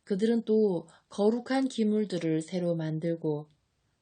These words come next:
등잔대와 분향제단과 상을 성전 안에 들여다 놓았다. 그러고 나서 제단 위에서 향을 피우고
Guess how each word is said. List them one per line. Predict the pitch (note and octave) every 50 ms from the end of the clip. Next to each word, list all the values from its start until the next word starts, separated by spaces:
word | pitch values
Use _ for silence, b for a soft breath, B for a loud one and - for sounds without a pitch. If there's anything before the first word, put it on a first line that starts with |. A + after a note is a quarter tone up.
| _
등잔대와 | _ - F3+ F3+ F3+ G3+ G3+ G3+ F#3+ - G3 F#3 F3+ F#3+ G3+ G#3+ G#3 F#3+ F3 -
분향제단과 | - - G#3 G3+ G#3 A3 A#3 A#3 A#3 A3 - G#3 F#3+ F#3+ F#3 F3+ F3+ F3 F3+ G3+ G3+ G#3 G#3
상을 | G#3+ - G#3 G3+ G3 G#3+ A3 G#3+ F3 -
성전 | - - - C4 B3+ B3 A#3+ B3+ B3+ B3+ A#3
안에 | G#3 D#3+ D3+ D3+ D#3 D#3+ D#3+ D#3 D#3+
들여다 | - - D3+ D3+ D3 C#3+ - F3+ G3
놓았다. | G3 F#3+ F3 E3 D3+ - _ _ C#3 C3+ C#3 C3+ _ _ _ _ _ _ _ _ _ _ _ _ _ _ _ _ _ _ _ _ _ _ _ _ _ _ _ _ _ _ _ _ _ _ _ _
그러고 | _ A3+ G#3+ A3 G#3+ A3+ A3+
나서 | G#3+ G#3 G3 G3 - G3+ G3 F#3+ F#3 F#3 b b b b b b
제단 | - - G#3+ A3 A#3 B3+ C4+ C4+
위에서 | B3+ A#3 A#3+ B3 B3 B3 - C4 B3+
향을 | A#3+ A#3+ B3 C4+ C#4 C4 C4 C4 B3+ B3+
피우고 | - - - F#3+ F3+ F3 E3+ - E3+ D#3+ D#3 D#3+